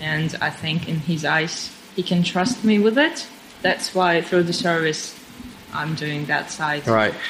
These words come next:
Speaker 2: It definitely isn't Japanese food that you're doing,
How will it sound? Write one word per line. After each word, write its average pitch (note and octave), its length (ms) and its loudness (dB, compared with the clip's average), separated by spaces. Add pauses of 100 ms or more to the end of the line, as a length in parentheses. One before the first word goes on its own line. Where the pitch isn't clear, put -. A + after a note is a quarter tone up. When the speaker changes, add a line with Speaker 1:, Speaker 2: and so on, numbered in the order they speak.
(120)
Speaker 2:
It D3+ 140 6
definitely C#3+ 580 4
isn't A#2 760 4
Japanese A2+ 640 2
food A2+ 380 6
that - 120 -2
you're G#2+ 140 4
doing, G2+ 500 6